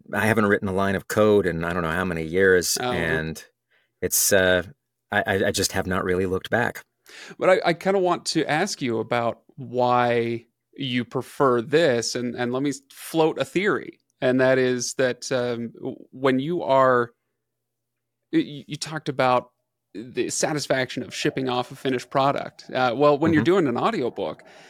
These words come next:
Speaker 2: uh, it is collaborative in that you, you need to be in touch with the author about what they're looking for and,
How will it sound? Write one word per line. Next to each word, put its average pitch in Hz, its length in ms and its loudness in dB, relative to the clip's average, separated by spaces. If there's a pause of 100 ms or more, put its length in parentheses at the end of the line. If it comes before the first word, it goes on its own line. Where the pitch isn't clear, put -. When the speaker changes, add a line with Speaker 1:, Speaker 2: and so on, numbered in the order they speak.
(200)
Speaker 2:
uh, 123 240 2
it 277 140 -2
is 262 220 -2
collaborative 139 880 2
in 135 320 0
that 123 420 4
you, 185 300 -10 (100)
you 160 160 -8
need 156 220 2
to 143 400 0 (100)
be 135 160 -2
in 131 140 0
touch 127 400 -2
with 127 500 -4
the 127 200 -6
author 123 440 -4
about 120 240 0
what 127 200 -4
they're 139 140 4
looking 120 340 -4
for 123 480 2
and, 120 260 -6